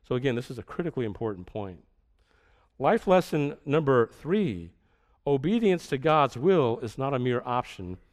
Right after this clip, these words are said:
for his children. Obedience to God's will is not a mere option for his children. The thing is, though,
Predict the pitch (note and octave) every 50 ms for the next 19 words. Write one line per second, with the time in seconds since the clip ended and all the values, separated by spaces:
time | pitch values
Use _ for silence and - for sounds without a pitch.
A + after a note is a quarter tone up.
0 | _ _ _ _ _ _ - A#2+ A#2 G#2+ G2 A2+ G#2+ G#2 - - - - A#2 A2
1 | A2 G2+ F#2+ E2+ C#2 D2 E2 - _ _ _ _ _ _ _ _ - - A2+ A2
2 | G#2+ B2+ D#3+ A3 A3+ A#3 G#3 F#3+ - - D3+ C#3 D3+ C#3+ C3+ C3+ B2 - A2+ A2+
3 | C3+ C3+ B2 A2+ G#2+ A#2+ A#2+ G#2 - B2 A#2+ A2+ A2 G#2+ A2+ A2 G#2+ A#2 A2+ G#2+
4 | G#2 A2+ - - A2 F#2+ - G#2+ G2+ G2 F2+ - - - A2+ G#2+ G#2 G2 F#2 F2
5 | D#2+ _ _ _ _ _ _ _ _ _ _ _ _ _ _ _ _ _ _ _
6 | _ _ - C#3+ - - D4 D4 C#4+ B3 G#3 G#3+ G3 D#3+ B2+ A2+ A2 - - A2+
7 | G#2 G2+ G2+ G2+ G2+ G#2 G#2+